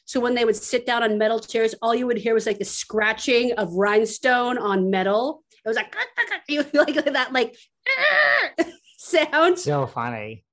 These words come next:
Speaker 1: It was so funny because there was just so much embellishment on ev-, like, you can't just be, like, a ballroom dancer. You have to also carry that rhinestone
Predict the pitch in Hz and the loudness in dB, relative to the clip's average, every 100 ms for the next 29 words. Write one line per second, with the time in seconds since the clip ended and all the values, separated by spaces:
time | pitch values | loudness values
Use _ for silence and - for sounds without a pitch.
0 | - 330 349 370 370 370 415 - 349 370 | -2 2 2 2 4 6 4 2 2 6
1 | 370 330 285 330 320 - _ _ _ _ | 4 4 2 2 2 0 _ _ _ _
2 | 226 311 311 - 370 - 427 427 - - | 2 2 2 0 -2 2 2 4 2 2
3 | 262 214 - 247 247 262 - 359 294 254 | 0 0 0 2 4 2 2 0 4 2
4 | 254 254 262 294 339 349 359 480 494 381 | 2 0 2 2 4 2 2 2 2 0
5 | 214 254 330 339 285 240 190 254 240 247 | 0 4 6 6 4 0 -2 4 4 4
6 | 254 214 226 226 226 220 233 262 330 320 | 2 0 2 0 0 -4 -4 0 0 0
7 | - 247 269 285 269 240 196 _ _ - | -2 0 2 2 2 0 0 _ _ 0
8 | 240 262 294 233 214 233 226 233 220 247 | 2 2 0 -2 0 0 -4 -2 0 2
9 | 247 254 - 247 233 214 208 | 0 -2 0 4 6 6 2